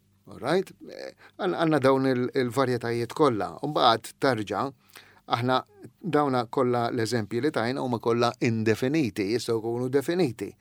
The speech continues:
Sewa, it-tifla, em, fil-plural, il-computers, fil-kollettiv, l-irħam,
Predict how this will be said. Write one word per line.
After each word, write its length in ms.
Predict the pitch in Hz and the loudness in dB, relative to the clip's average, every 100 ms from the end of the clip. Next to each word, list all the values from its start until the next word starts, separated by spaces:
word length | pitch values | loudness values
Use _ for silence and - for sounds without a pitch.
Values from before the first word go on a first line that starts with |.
| _ - - | _ -20 -14
Sewa, 320 | - 92 151 147 - - - - | -6 2 2 2 -8 -20 -20 -2
it-tifla, 800 | 120 - _ 190 - - 98 78 _ _ _ _ _ _ - | -2 -2 _ 8 8 4 -2 -2 _ _ _ _ _ _ -2
em, 560 | 131 123 123 120 120 120 - | 2 2 4 2 0 -2 -6
fil-plural, 720 | - 127 120 131 147 139 104 101 | -2 -2 4 6 6 6 2 2
il-computers, 1000 | 135 117 131 131 165 151 117 95 - - 202 | 2 4 2 4 4 4 2 -6 -6 -10 -6
fil-kollettiv, 800 | 139 127 131 131 123 170 131 - | -6 -2 -2 -2 -2 -2 -2 -4
l-irħam, 800 | - 113 120 107 - 147 117 95 | -2 4 4 2 -2 0 0 -2